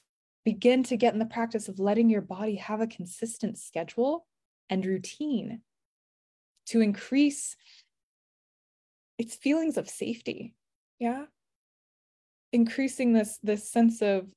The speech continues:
of predictability and safety so that it can be given the space and the permission to function, not just optimally, but to also thrive. Okay. So here's three really powerful ways. Again, I,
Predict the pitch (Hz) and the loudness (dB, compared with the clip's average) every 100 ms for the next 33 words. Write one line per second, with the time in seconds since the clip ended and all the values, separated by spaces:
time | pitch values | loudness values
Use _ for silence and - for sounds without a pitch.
0 | _ _ _ - 214 202 - _ _ 285 | _ _ _ -2 -2 -2 -14 _ _ 0
1 | 294 - 226 226 240 226 196 196 208 202 | 0 0 2 6 6 6 0 -2 -2 -2
2 | - 285 285 226 208 214 226 254 262 233 | 0 -2 0 0 4 4 2 0 -2 -2
3 | 175 156 202 233 220 165 - - - 202 | -6 -2 2 4 4 2 -6 -10 -6 -6
4 | 214 - - - _ _ - 196 190 185 | -6 -12 -20 -20 _ _ -4 -2 -2 -4
5 | 190 185 196 208 165 - 190 190 196 - | -6 -6 -4 -6 -8 -10 -6 -4 -4 -4
6 | 175 170 - _ _ _ _ _ _ _ | -8 -10 -18 _ _ _ _ _ _ _
7 | 190 196 277 - 320 - 240 180 165 196 | -4 -2 -2 -2 -2 0 0 0 -2 -4
8 | 190 - 202 185 185 240 226 - - _ | -2 0 0 -2 -4 -4 -4 -6 -12 _
9 | _ _ _ _ _ - 202 196 240 - | _ _ _ _ _ -12 -6 -4 -6 -8
10 | _ _ _ _ _ _ _ - 247 294 | _ _ _ _ _ _ _ 2 4 6
11 | 330 311 262 277 240 220 220 185 185 185 | 4 2 2 6 8 8 6 2 2 0
12 | 180 180 170 - _ - - - - _ | -2 0 -2 -8 _ -16 -14 -14 -18 _
13 | _ _ _ _ - 214 214 208 - 208 | _ _ _ _ 2 6 6 6 4 2